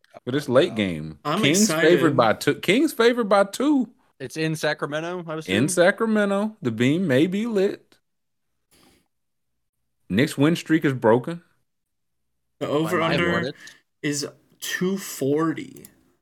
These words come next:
Speaker 3: It's a high total.
Speaker 1: That is, Kings score a lot of points, but the Knicks play some defense, so I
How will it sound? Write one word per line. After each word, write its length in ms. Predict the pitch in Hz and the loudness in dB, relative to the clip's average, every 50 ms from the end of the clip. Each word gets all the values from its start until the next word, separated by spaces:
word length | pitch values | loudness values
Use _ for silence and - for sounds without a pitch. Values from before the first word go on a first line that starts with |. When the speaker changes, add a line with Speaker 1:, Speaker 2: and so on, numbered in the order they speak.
| _ _ _ _ | _ _ _ _
Speaker 3:
It's 80 | - | -18
a 60 | 131 | -16
high 340 | 131 - 147 151 156 156 151 | -10 -6 -6 -4 -2 -4 -4
total. 420 | 143 139 151 143 135 107 69 - - _ _ _ _ _ _ _ _ _ _ _ _ _ _ _ _ _ _ _ _ - | -6 -6 -6 -8 -6 -8 -10 -14 -18 _ _ _ _ _ _ _ _ _ _ _ _ _ _ _ _ _ _ _ _ -20
Speaker 1:
That 200 | - 78 98 - | -16 -14 -14 -14
is, 140 | - - - | -16 -18 -20
Kings 360 | - - 151 202 269 285 - | -10 -8 -4 -4 -4 -4 -6
score 220 | - - 202 202 | -4 0 2 2
a 20 | 202 | 4
lot 160 | 208 196 190 | 4 2 0
of 100 | 170 131 | 0 -2
points, 320 | - - 175 165 135 104 82 | -4 -4 -2 -2 -2 -2 -4
but 100 | - - | -6 -6
the 80 | - | -6
Knicks 240 | 98 147 220 - - | -4 -4 -4 -6 -8
play 200 | - - 175 170 | -6 -4 -4 -4
some 200 | - - 139 127 | -4 -6 -8 -6
defense, 520 | 131 147 139 120 - - 78 - - - | -4 -4 -4 -4 -6 -8 -10 -10 -12 -12
so 140 | - 80 80 | -10 -8 -8
I 400 | 95 113 139 156 170 170 170 - | -6 -6 -6 -8 -10 -10 -12 -12